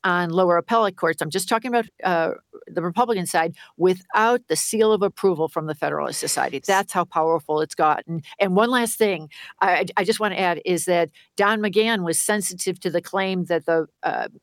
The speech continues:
Trump administration had outsourced judicial selection to the Federalist Society. He fought it back by saying,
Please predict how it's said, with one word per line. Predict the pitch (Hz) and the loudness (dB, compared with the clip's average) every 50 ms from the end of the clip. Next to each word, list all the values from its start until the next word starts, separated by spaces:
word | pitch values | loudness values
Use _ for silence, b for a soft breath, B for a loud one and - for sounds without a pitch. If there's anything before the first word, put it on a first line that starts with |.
| _ - - - | _ -20 -18 -12
Trump | - - 220 208 - | -4 -2 -2 0 0
administration | 202 175 180 190 180 180 180 - 185 180 - 175 160 | -2 -2 0 -2 -2 -4 -2 -2 -2 -2 -2 -4 -4
had | 165 160 156 - - | -4 -4 -6 -4 -2
outsourced | - 185 190 190 - - - 190 180 180 180 - - - b b b b | -2 -2 -2 -2 -6 -6 -2 0 0 0 0 -2 -10 -16 b b b b
judicial | - 185 170 175 190 185 - 185 | -6 -2 0 2 2 2 2 -2
selection | 175 - 180 170 185 214 226 - - 196 | -2 -2 0 2 2 2 2 0 -4 -6
to | 180 185 165 | -6 -6 -8
the | 147 | -6
Federalist | - 185 170 170 165 165 - | -2 0 0 0 0 0 -2
Society. | - 151 - 175 170 170 170 175 165 B B B B B B B _ _ | -6 -4 -2 0 2 2 2 2 -2 B B B B B B B _ _
He | - 208 | 0 0
fought | 196 - 226 214 208 214 | 0 4 2 2 4 4
it | 214 214 | 2 0
back | - 196 196 202 - | 0 0 0 0 0
by | - 185 | -2 -2
saying, | 185 - - 190 180 180 175 180 175 | -2 0 0 0 0 2 0 -2 -4